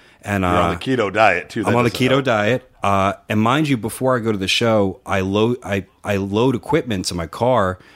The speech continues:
Speaker 1: Not the ring. The ring's already there. The truck stuff has everything on it, but, like, I'll put my, uh, you know, there's a couple lights. There's a, a new canvas I bought. Um, I have my own ring gear. I have a lot of merch. I have a lot of stuff I gotta bring to the venue, and I'm loading up the truck.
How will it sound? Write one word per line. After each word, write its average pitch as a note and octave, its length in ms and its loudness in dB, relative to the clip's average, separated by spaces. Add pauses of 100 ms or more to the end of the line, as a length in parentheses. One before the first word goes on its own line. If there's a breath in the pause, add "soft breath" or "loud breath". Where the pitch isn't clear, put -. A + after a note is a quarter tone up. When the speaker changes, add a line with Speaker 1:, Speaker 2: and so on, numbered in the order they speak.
Speaker 1:
Not G3+ 220 -2
the B2+ 100 0
ring. G#2 280 2
The G2 80 2
ring's D3+ 180 0
already G2 220 0
there. E2+ 200 -2 (200)
The G#2 80 -8
truck - 300 -2
stuff G2+ 300 -2 (220)
has G2+ 300 0
everything F#2 240 -2
on A#2+ 180 0
it, F2+ 140 -6 (420 soft breath)
but, A2 80 0
like, A2 220 -2
I'll G#2 100 2
put - 300 -2
my, F#2 340 0
uh, D#2+ 320 -4 (460)
you G2 100 -6
know, F#2+ 80 -2
there's F2+ 140 -4
a - 20 -12
couple F2+ 320 -4
lights. A#2+ 520 -2
There's F2+ 360 -4
a, D#2+ 220 -6
a G2 80 -10
new G2+ 180 0
canvas G#2 640 -2
I G#2+ 80 -2
bought. G2+ 560 -2 (340 soft breath)
Um, F2+ 240 -4
I F#2 80 -4
have G#2 140 0
my F#2 100 0
own A2+ 200 2
ring A#2 260 0
gear. G#2+ 560 2
I F#2 80 -6
have F#2 100 -2
a - 20 -6
lot F2+ 140 0
of E2 80 -4
merch. G2+ 560 -2
I G2 40 2
have F#2 120 -2
a - 20 -2
lot G2+ 140 2
of A#2 80 -4
stuff A2 300 -2
I F#2+ 40 0
gotta F2+ 160 0
bring F#2 380 -4
to - 100 -10
the F2 100 -8
venue, G#2 400 0
and D#2 100 -8
I'm D#2+ 100 -8
loading G#2+ 300 0
up A2+ 100 -6
the G#2+ 80 -4
truck. F2+ 420 -2